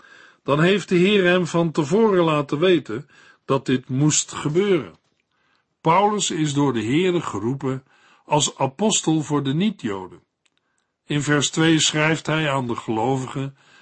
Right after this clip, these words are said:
met name aan de niet-Joden van de stad Efeze:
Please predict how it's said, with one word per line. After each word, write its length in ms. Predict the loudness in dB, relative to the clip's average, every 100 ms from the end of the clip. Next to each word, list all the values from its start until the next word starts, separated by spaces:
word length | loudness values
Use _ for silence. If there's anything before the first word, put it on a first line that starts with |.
| _
met 220 | -4 -2 2
name 360 | 2 4 2
aan 200 | 0 -2
de 100 | -4
niet-Joden 640 | -4 -4 -2 2 4 2 0
van 180 | -4 -6
de 80 |
stad 340 | -4 -2 -4 -4
Efeze: 760 | -10 -8 -4 -2 -2 -6 -10